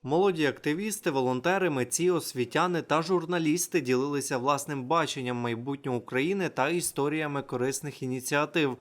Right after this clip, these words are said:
Про свій проєкт із сортування сміття розповіла екоактивістка Марія Ошовська, ініціаторка сортувальної станції «Шатл». За місяць волонтери відсортовують близько тонни сировини, а за кошти від її збуту спрямовують на благодійність.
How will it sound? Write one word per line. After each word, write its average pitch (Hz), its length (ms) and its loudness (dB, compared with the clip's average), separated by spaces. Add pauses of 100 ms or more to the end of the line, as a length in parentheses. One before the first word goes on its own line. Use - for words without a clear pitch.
Про 208 180 2
свій 202 280 -2
проєкт 175 560 0
із 123 260 -4
сортування 151 680 2
сміття 151 460 0
розповіла 135 640 0
екоактивістка 143 960 0
Марія 127 380 2
Ошовська, 131 760 0
ініціаторка 147 760 0
сортувальної 143 720 0
станції 156 600 -2
«Шатл». 135 520 0 (100)
За 131 140 2
місяць 165 420 0
волонтери 131 560 0
відсортовують 135 760 0
близько 147 400 -2
тонни 165 480 -2
сировини, 151 680 -2
а 135 100 0
за 127 140 2
кошти 185 380 0
від 123 200 -2
її 117 160 -2
збуту 175 440 -2
спрямовують 147 800 0
на 127 160 -2
благодійність. 131 920 0